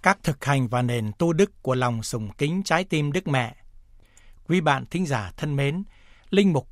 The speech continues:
Croise, người được Thánh nữ Margherita Maria Alacoque rất tín nhiệm, tóm tắt nhiệm vụ nền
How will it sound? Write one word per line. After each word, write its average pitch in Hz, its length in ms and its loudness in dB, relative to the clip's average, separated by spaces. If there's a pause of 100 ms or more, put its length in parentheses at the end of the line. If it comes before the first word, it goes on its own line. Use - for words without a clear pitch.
Croise, 156 520 2 (280)
người 147 180 2
được 135 260 -2
Thánh 185 220 0
nữ 190 180 0
Margherita 156 880 0
Maria 147 380 0
Alacoque 143 840 -2
rất 185 160 0 (100)
tín 180 200 2
nhiệm, 131 260 -2 (480)
tóm 214 240 4
tắt 226 200 0
nhiệm 139 300 -2
vụ 135 260 -2
nền 127 300 -2